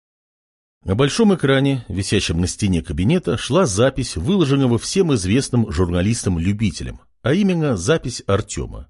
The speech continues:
о его похождениях под автобазой. И, как вы видите, тут оружие на небольшую армию. А учитывая, что этот тип,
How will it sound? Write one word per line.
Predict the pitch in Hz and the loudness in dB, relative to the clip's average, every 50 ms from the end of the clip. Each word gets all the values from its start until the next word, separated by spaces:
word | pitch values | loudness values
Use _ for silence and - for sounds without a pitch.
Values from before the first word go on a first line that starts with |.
| _ - | _ -2
о | 185 190 | 2 2
его | 175 156 151 | 4 4 2
похождениях | 143 - 113 - - - 76 78 85 98 92 90 85 80 - - - - | 0 -2 -4 -4 -2 -4 -4 -2 -2 -2 0 0 -2 -4 -6 -10 -8 -4
под | 147 139 131 | -2 0 0
автобазой. | 123 - - 113 101 85 76 71 65 - - - _ _ _ _ _ _ _ _ _ _ | -2 -2 -2 -4 -4 -4 -4 -8 -8 -10 -12 -18 _ _ _ _ _ _ _ _ _ _
И, | - 113 131 | -6 -4 -4
как | 123 - 196 226 233 - | -2 0 2 2 2 2
вы | 180 151 131 | 2 2 2
видите, | 127 170 208 190 202 185 - 165 147 127 101 - - | 2 2 0 0 -2 -4 -2 -2 -2 -2 -2 -4 -4
тут | 98 98 - | -4 0 2
оружие | 98 95 127 175 156 139 147 139 131 | 2 4 4 2 2 2 2 2 2
на | 131 190 | 2 2
небольшую | 226 196 156 170 165 143 - - 147 139 135 - - | 2 2 2 2 0 0 2 2 2 2 2 2 0
армию. | 98 85 71 67 65 60 55 - _ _ _ _ - | 0 0 0 -2 -6 -10 -12 -16 _ _ _ _ -4
А | 82 | -2
учитывая, | 92 98 - - 139 120 - 90 87 80 | -2 0 0 0 -2 -2 0 0 -2 -2
что | - - 98 95 | -2 -2 -2 0
этот | - 120 113 101 87 - - | 0 0 2 0 -2 -4 -4
тип, | - - 92 98 113 - | -6 -4 -2 -2 -4 -4